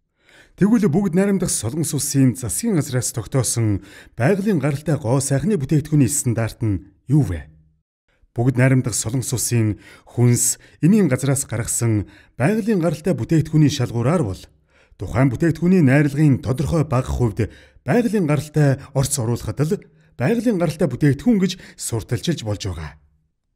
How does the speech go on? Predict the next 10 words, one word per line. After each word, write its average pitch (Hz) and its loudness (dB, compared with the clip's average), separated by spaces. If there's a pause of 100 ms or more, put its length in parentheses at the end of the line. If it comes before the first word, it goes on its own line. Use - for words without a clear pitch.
(480)
Гэхдээ 175 4
та 185 6
бүхэн 156 2
ийм 156 6
утгаар 143 0
асуугаагүй 123 2
үсттэй. - 0 (800)
Бүтээгдэхүүний 160 2
5% 131 2
нь 113 2